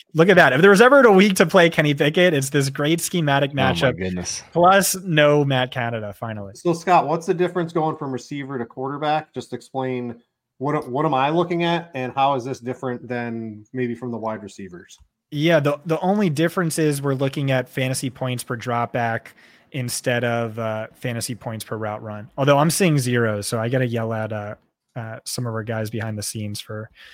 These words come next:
Speaker 1: for, for missing that.
Speaker 3: All right. So, yeah, just very interesting. It do, there's a couple notes on top. Take note. Uh, you want, uh, the bigger the sample, the better on something like this. So maybe
Speaker 2: Yeah.
Speaker 3: To-, Tommy DeVito with a big positive matchup. We'll have to see if he can run it back against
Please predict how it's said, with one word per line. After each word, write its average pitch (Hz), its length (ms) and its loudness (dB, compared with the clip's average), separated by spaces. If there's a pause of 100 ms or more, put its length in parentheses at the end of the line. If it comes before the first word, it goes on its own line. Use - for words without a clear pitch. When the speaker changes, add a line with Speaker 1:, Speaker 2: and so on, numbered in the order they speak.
(280)
Speaker 1:
for, 113 340 -8
for - 140 -12
missing 107 380 -8
that. 104 180 -16 (560)
Speaker 3:
All 110 180 -12
right. 98 300 -12
So, 123 220 -4
yeah, 127 200 -2
just 127 240 -10
very 139 300 -2
interesting. 131 520 -4 (280)
It 139 140 -4
do, 160 180 4
there's 151 220 0
a - 40 -6
couple 165 240 4
notes 147 280 -2
on 131 120 -4
top. 135 420 0
Take 139 240 -4
note. 131 320 0
Uh, 113 260 -4
you 117 180 -4
want, 120 280 -6
uh, 117 120 -10
the 113 100 -8
bigger 139 220 -2
the 123 100 -6
sample, 123 480 -4
the 110 100 -8
better 123 340 -2
on 120 80 -6
something 123 360 -6
like 120 200 -6
this. 120 260 -6
So 110 280 -6 (320)
maybe 123 280 -4 (100)
Speaker 2:
Yeah. 123 120 0
Speaker 3:
To-, 117 100 -10
Tommy 175 260 4
DeVito 143 420 2
with 113 160 -4
a 107 40 -6
big 123 340 -6
positive 123 420 -4
matchup. 120 380 -6
We'll 123 140 -4
have 123 100 -10
to 120 60 -14
see 123 220 -8
if 113 60 -6
he 123 100 -6
can 117 140 -6
run 113 160 -6
it 110 80 -10
back 113 320 -8
against 117 320 -10